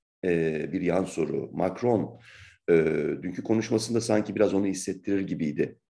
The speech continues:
Yani herkesi, yani Le Pen'e karşı olanları da ben dikkate alacağım. E, bana oy, taktik oy verenleri derken, e, Mélenchon'u veya Mélenchon'un hareketinden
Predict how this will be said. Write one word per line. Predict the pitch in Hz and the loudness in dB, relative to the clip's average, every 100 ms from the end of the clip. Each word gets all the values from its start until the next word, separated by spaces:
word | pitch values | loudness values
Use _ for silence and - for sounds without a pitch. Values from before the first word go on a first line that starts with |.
| _ | _
Yani | 82 76 71 - - | 2 2 2 -2 -2
herkesi, | 85 85 - 82 78 76 - - _ - | 2 2 2 4 4 4 2 -10 _ -2
yani | 69 69 - 78 | 0 0 0 2
Le | 80 | 2
Pen'e | 90 101 | 4 2
karşı | 117 82 80 90 | 2 2 2 4
olanları | 78 78 73 80 | 4 6 6 4
da | 80 | 4
ben | 76 71 | 4 2
dikkate | - 73 73 | 0 0 2
alacağım. | 71 67 71 60 57 - - - - - | 0 2 0 0 -6 -16 -20 -18 -10 -2
E, | 73 71 71 71 | 0 0 0 0
bana | 76 80 76 | 2 4 4
oy, | 80 80 - | 4 2 2
taktik | 78 - - | -2 -4 0
oy | 85 | 0
verenleri | 73 71 71 73 73 | 0 -2 -2 -2 -2
derken, | 71 - 80 - - - - - _ | -2 0 -2 -2 -8 -20 -20 -20 _
e, | 80 78 78 76 76 76 | 0 2 2 2 0 0
Mélenchon'u | 80 87 98 - - 101 117 | 0 2 2 0 0 2 2
veya | 82 82 78 | 2 2 0
Mélenchon'un | 78 80 87 85 90 131 | -2 -2 -4 -4 -2 0
hareketinden | 120 101 98 92 95 87 82 - | 2 2 2 -2 -2 0 0 -2